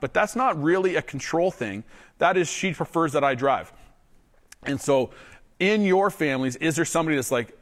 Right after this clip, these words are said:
a control freak, has to have control of the wheel, has to be driving all the time? And who needs a minute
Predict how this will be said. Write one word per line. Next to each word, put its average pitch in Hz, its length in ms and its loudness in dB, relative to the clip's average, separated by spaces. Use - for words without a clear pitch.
a - 60 -12
control 143 340 0
freak, 131 280 -2
has 135 200 0
to - 80 -4
have 135 160 0
control 131 380 0
of 120 80 -2
the 123 60 -2
wheel, 117 280 0
has 120 240 0
to - 80 -8
be 110 380 -4
driving 107 420 0
all 95 140 -6
the 87 80 -10
time? 90 380 -8
And 147 520 0
who 214 360 2
needs 180 640 0
a 143 100 0
minute 156 720 -2